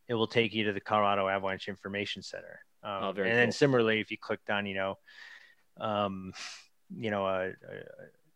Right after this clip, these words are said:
Speaker 1: an area you're going to in Washington State, for example, it would take you to the Northwest Avalanche Center, same thing in Utah, that kind of thing.
Speaker 2: All right. Well, that's fantastic. And it's a great resource.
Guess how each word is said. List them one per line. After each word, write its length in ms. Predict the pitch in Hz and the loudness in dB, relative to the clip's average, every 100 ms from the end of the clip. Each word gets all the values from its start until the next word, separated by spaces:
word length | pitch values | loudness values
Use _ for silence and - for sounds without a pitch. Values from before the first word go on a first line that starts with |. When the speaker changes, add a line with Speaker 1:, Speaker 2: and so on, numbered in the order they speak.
| _ _ - | _ _ -2
Speaker 1:
an 80 | |
area 300 | 117 117 113 | 4 6 6
you're 140 | 110 107 | 4 2
going 220 | 107 107 | 2 0
to 120 | 107 | -2
in 80 | 104 | 0
Washington 520 | 101 101 - 98 101 | 2 2 0 -8 -12
State, 360 | - - 104 - - | -6 -2 -2 -6 -14
for 120 | - 95 | -10 -8
example, 400 | 90 90 87 95 | -6 -6 -6 -10
it 40 | |
would 60 | 90 | -8
take 160 | 98 | -8
you 60 | 92 | -8
to 60 | 87 | -10
the 80 | |
Northwest 480 | 92 92 - 95 - | -6 -6 -4 -4 0
Avalanche 500 | 92 87 87 90 - | 0 0 -2 -6 -6
Center, 460 | 95 90 90 87 - - | -8 -6 -6 -8 -10 -8
same 200 | 104 92 | -6 -4
thing 140 | 98 | -4
in 120 | 90 | -6
Utah, 480 | 90 92 - 90 87 | -8 -12 -10 -10 -8
that 140 | 87 - | -10 -10
kind 140 | 95 | -16
of 60 | - | -18
thing. 180 | - - _ _ _ _ - - | -20 -20 _ _ _ _ -16 -2
Speaker 2:
All 80 | 117 | 0
right. 280 | 107 101 - | 2 0 0
Well, 180 | 131 | 2
that's 200 | 127 131 | 4 4
fantastic. 720 | - 113 104 107 107 - 110 | 2 -2 -2 -2 -2 -6 -6
And 100 | 110 | -2
it's 120 | 110 101 | -2 -4
a 40 | |
great 240 | 110 113 | -4 -2
resource. 600 | 104 104 - 104 101 101 | -2 -4 -4 0 0 0